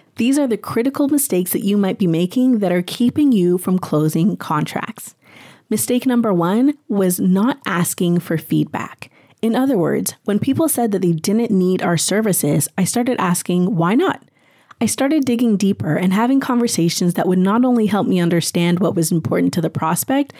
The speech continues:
but also what made them say yes or no to a vendor in general, not just me. I asked questions like, "What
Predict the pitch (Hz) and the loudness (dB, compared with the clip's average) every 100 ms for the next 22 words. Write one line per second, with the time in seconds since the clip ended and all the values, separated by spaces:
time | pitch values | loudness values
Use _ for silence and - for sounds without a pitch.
0 | - - - 220 240 277 370 370 - 226 | -20 -18 -6 -2 0 0 0 -2 0 -2
1 | 233 226 - 214 185 190 220 - 240 208 | 2 0 2 0 2 0 -2 -2 0 2
2 | 180 180 208 185 170 165 170 165 175 160 | 0 0 0 0 0 0 0 0 0 0
3 | - 190 156 - 214 - 190 196 202 - | 0 0 0 -2 -4 -2 -2 -2 -2 0
4 | 262 - - _ - - - 226 247 285 | 0 -2 -12 _ -20 -20 -10 -2 0 0
5 | - 240 240 - 233 214 185 196 196 233 | -2 -4 -2 0 0 2 0 -2 -4 -4